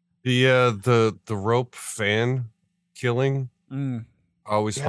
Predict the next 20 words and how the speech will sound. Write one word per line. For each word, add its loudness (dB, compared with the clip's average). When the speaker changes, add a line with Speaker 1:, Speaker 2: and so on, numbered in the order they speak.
Speaker 1:
haunted 4
me 2
a 2
little 2
bit. 0
It's -10
Speaker 3:
Yeah, 4
Speaker 1:
just 2
Speaker 3:
that 4
Speaker 1:
like, 4
Speaker 3:
was -2
a -10
bit 0
Speaker 1:
I 2
don't -2
wanna 2
Speaker 3:
intense. -4
Speaker 1:
go 0
that -2
way. -6